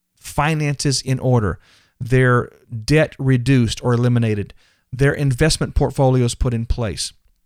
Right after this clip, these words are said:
their retirement put in place, their estate planning put in place. These are financial coaches. Academic coaches, these are individuals that work with students primarily, people that, uh, from all ages, really, we, we call them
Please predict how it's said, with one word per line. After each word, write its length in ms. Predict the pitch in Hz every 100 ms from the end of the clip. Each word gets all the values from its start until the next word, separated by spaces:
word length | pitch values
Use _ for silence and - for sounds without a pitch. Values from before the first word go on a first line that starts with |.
| _ _ _ - -
their 460 | 120 117 139 135 135
retirement 640 | 135 - 160 165 160 -
put 140 | 139 123
in 120 | 113
place, 380 | - 101 82 -
their 320 | 135 139 131 - - _
estate 480 | 143 - - 170 -
planning 320 | 147 127 117
put 160 | - 117
in 80 | 113
place. 300 | 123 101 -
These 200 | 151 156
are 60 |
financial 760 | 135 139 127 139 139 147 135 -
coaches. 640 | - 127 120 - - - - _ _ _ _ _
Academic 500 | 160 175 214 247 247
coaches, 460 | - 143 - 104 113
these 200 | 147 190
are 220 | 190 127 - _ -
individuals 540 | 156 151 165 190 175
that 160 | 139 131
work 420 | 131 131 180 -
with 160 | 208 196
students 580 | - - 226 277 214 -
primarily, 560 | 160 143 127 120 98
people 400 | - 180 - 175
that, 240 | 151 - - - _ -
uh, 80 | 127
from 180 | 147
all 240 | 139 196 131
ages, 260 | 190 127
really, 300 | 117 143 120
we, 220 | - 131 120
we 120 | 131
call 240 | - 147 147
them 200 | 120